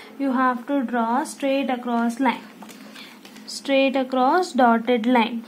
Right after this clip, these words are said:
to mark your front shoulder. Then the whatever measurement you have marked for back shoulder,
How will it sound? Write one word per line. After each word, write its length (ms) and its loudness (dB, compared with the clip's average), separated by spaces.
to 100 2
mark 460 6
your 220 4
front 420 2
shoulder. 440 4
Then 540 2
the 120 4
whatever 560 2
measurement 480 4
you 120 0
have 200 4
marked 480 4
for 180 4
back 400 4
shoulder, 400 0